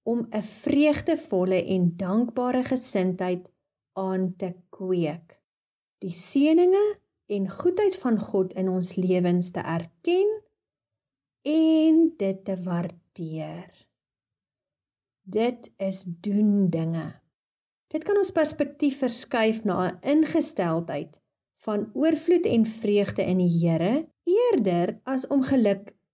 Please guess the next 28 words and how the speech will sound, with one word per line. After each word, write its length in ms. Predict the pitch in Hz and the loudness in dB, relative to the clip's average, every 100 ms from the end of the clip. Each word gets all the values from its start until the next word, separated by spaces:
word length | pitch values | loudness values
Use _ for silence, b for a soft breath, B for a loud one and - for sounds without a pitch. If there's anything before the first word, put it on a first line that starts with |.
| - | -6
en 140 | 226 | -4
satisfaksie 800 | 240 254 247 - 330 339 - 339 | -2 -4 -4 -4 -4 -2 0 0
te 120 | 277 | 0
soek 460 | 233 - 190 180 - _ _ _ 185 | -2 -4 -6 -6 -14 _ _ _ -12
in 160 | 185 - _ | -12 -14 _
tydelike 640 | 247 254 262 247 220 202 | -2 2 2 2 0 0
dinge, 400 | 175 170 160 165 170 | 0 0 0 -2 -6
materiële 720 | - 220 262 254 202 208 233 277 | -10 -2 0 2 4 4 4 2
dinge 400 | 196 175 160 165 - _ _ | 2 2 2 -2 -10 _ _
wat 160 | 196 196 | -10 -6
verbygaan, 800 | 220 214 170 185 190 - 165 170 | -6 -4 -2 -2 -2 -2 -4 -2
en 260 | 208 196 175 | 0 2 4
leer 320 | 175 220 294 | 4 4 2
ons 300 | - 170 175 - | 2 -2 -2 -8
om 140 | 185 | -8
waardering 680 | 175 180 175 202 220 320 330 | -6 -6 -6 -4 0 0 0
te 80 | 247 | -2
hê 200 | 196 175 165 - _ _ _ _ | -2 0 -2 -4 _ _ _ _
vir 120 | 370 | 0
die 100 | 349 | 2
eenvoudige 640 | 359 330 - 359 381 370 349 | 2 0 2 2 4 2 2
dinge 280 | 220 190 190 | 4 4 4
in 80 | 185 | 4
die 140 | 185 | 4
lewe, 400 | 175 175 170 170 160 - _ _ _ _ _ - | 4 4 4 2 -2 -8 _ _ _ _ _ -6
God 160 | 226 | -4
se 100 | - | 0
natuur 760 | 214 170 170 - 294 349 381 | 0 0 -2 0 2 4 4